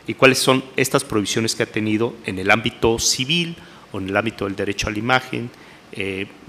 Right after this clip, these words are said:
en el ámbito comercial, estas restricciones de los tribunales respecto a la utilización de los menores de edad, por ejemplo,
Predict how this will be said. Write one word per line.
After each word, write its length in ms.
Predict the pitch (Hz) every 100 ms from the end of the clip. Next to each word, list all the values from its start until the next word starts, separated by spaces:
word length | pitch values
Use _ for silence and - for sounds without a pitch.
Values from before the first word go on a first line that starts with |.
| -
en 260 | - -
el 120 | 98 101
ámbito 260 | 110 -
comercial, 640 | - 113 120 - 120 113 -
estas 260 | - - 127
restricciones 680 | 104 - 101 - 107 107 - -
de 80 | -
los 140 | -
tribunales 760 | - - 101 98 107 104 -
respecto 380 | 107 - - -
a 40 | 92
la 60 |
utilización 500 | 90 98 - 98 -
de 60 | 110
los 140 | 98
menores 400 | 95 95 98 92
de 60 | 92
edad, 140 | 92 - - - -
por 100 | -
ejemplo, 400 | - 104 -